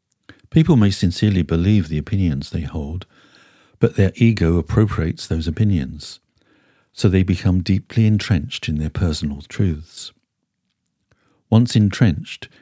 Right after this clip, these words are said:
it is very hard to persuade them to look again at their conclusions and entertain the possibility that they could be wrong. Their sense of identity becomes dependent on their views,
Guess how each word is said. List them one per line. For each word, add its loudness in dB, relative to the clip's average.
it -10
is -2
very 2
hard 0
to -10
persuade 0
them -4
to -6
look -2
again 0
at -2
their -4
conclusions -2
and 2
entertain 2
the -2
possibility 0
that -6
they -4
could -6
be -6
wrong. -4
Their 4
sense 2
of 0
identity 2
becomes -2
dependent 0
on -6
their -4
views, -6